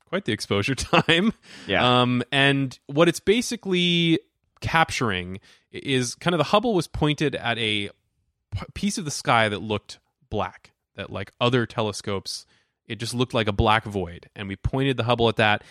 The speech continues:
Speaker 1: and exposed it for a really long time to see what we could see out there. And we could see, oh, tons of stuff, like, all, um, you know, so many galaxies happening in this deep field. And because they're very, very far away,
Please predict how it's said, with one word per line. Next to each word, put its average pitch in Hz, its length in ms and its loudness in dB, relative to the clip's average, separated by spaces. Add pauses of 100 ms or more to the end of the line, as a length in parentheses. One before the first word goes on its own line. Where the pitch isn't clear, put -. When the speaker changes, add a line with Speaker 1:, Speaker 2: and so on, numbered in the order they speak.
(180)
Speaker 1:
and 104 80 -10
exposed 123 420 2
it 113 60 -4
for 110 120 -2
a 107 40 2
really 127 160 2
long 117 140 2
time 107 240 -2
to 101 60 -8
see 104 220 -4
what 98 180 0
we 98 80 -4
could 101 160 -10
see 104 200 -4
out 92 160 -4
there. 85 180 -10 (460)
And 123 440 2 (520)
we 131 160 -2
could 143 160 2
see, 127 500 6 (720)
oh, 104 100 -12 (200)
tons 107 300 -6
of 95 60 -14
stuff, - 300 -18
like, - 220 -6
all, 165 280 8 (100)
um, 139 240 -14
you 131 40 -8
know, 127 140 -10
so 190 400 2
many 160 240 4
galaxies 110 800 -2
happening 101 520 0
in 123 140 -2
this 117 180 -2
deep 113 220 -2
field. 107 340 0
And 113 320 -2
because 127 340 -2
they're 113 200 2
very, 104 320 0
very 95 220 -2
far 98 240 0
away, 139 480 2